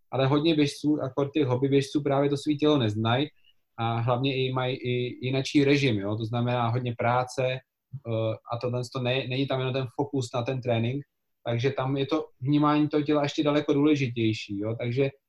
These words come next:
za mě, co bych jako těm běžcům jako doporučil,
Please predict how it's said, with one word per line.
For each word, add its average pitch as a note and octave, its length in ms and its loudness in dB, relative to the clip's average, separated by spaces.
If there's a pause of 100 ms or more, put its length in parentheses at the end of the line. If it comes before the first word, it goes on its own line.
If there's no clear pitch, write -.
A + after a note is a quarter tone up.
(140)
za C3 160 0
mě, D3 180 4
co D#3 140 -2
bych D3 180 2
jako D3+ 200 0
těm D3 160 2
běžcům D3 320 2
jako D3 480 0 (100)
doporučil, C#3+ 720 0